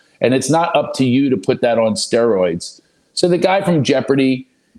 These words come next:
you know, I mean, it, but to just pull 'em aside and, you know, and then we're all doing these apologies. Fine. Make it, make, if you find it necessary to apologize, if that cleans your side of the street,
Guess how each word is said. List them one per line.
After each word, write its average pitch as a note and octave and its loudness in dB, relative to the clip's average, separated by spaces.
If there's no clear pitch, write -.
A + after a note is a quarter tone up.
you D3 0
know, C#3 -2
I C#3+ -2
mean, C#3 0
it, D3+ -10
but E3 -2
to D3 2
just - -2
pull G#3+ 2
'em A3 2
aside F#3 2
and, G#2+ -4
you A#2+ -10
know, C3 0
and C#3 -2
then C#3 -6
we're B2 2
all C#3 2
doing C3+ 0
these C3 0
apologies. B2+ 0
Fine. G3 2
Make C#3+ 0
it, - -2
make, D#3+ -2
if - -4
you F3+ 2
find F3 2
it E3+ -4
necessary D#3+ 0
to D3 2
apologize, C#3 0
if F#2+ -4
that B2 0
cleans C3+ 0
your C3+ 2
side C3 0
of C3 2
the B2+ 0
street, D3+ -2